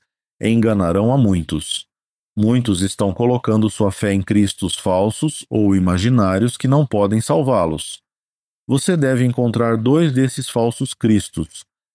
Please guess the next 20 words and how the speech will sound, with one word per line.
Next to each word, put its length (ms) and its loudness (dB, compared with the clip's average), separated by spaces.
apresentados 800 0
pelos 320 0
Mormons 800 2
e 100 0
Testemunhas 800 2
de 180 2
Jeová. 500 0
O 140 2
Jesus 580 2
dos 240 0
Mormons. 840 -2
Se 140 -4
algum 320 2
dia 260 2
um 140 4
Mormon 520 2
bater 400 -2
à 60 2
sua 240 -2
porta, 580 -2